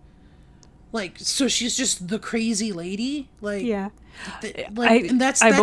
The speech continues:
Speaker 2: both
Speaker 1: how it's
Speaker 2: loved and
Speaker 1: played.
Speaker 2: hated so much that she had a "Sun's
Speaker 1: It's
Speaker 2: getting real low" thing. <laughs> She just
Speaker 1: Yeah,
Speaker 2: had a
Speaker 1: and, but it's like, it's an, it's an interesting idea, but it's done so poorly where
Speaker 2: Yeah.
Speaker 1: it's just like, well, she has this really tragic condition that makes her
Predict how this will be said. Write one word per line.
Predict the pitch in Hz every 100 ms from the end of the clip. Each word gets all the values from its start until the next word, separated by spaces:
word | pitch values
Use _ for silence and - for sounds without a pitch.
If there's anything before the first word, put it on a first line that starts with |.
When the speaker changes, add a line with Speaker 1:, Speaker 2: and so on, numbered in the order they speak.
| 240
Speaker 2:
both |
Speaker 1:
how | 349
it's | 170
Speaker 2:
loved | 170
and | 190
Speaker 1:
played. | 233 294 220
Speaker 2:
hated | 165 180 185
so | - 175
much | 160 170 - -
that | 185
she | - 196
had | 185 180 -
a | 165
"Sun's | - 185 185
Speaker 1:
It's |
Speaker 2:
getting | 196 185 170
real | 170 185 175
low" | 170 190
thing. | 202 220 240 269 -
<laughs> | - - 285 - - -
She | 311 - 320 330 302 233
just | 254
Speaker 1:
Yeah, | 233
Speaker 2:
had | 185
a |
Speaker 1:
and, | 262 226
but | 311
it's | 302
like, | 302 -
it's | 262 320
an, | 294 -
it's | 285 -
an | 254 -
interesting | 302 294 320 285 311 285
idea, | 240 - 262 254
but | 214
it's | 214 -
done | 156 202 233 254
so | - 220
poorly | - 196 220 240 196
where | 165
Speaker 2:
Yeah. | 151
Speaker 1:
it's | 156
just | 208 175 -
like, | 185 156 - - - - - -
well, | - 226
she | - 226
has | 262 277
this | 226 -
really | 254 240
tragic | - 233 226 208
condition | - 190 180 214 - 214
that | 175 180
makes | 202 - -
her | 214 196 185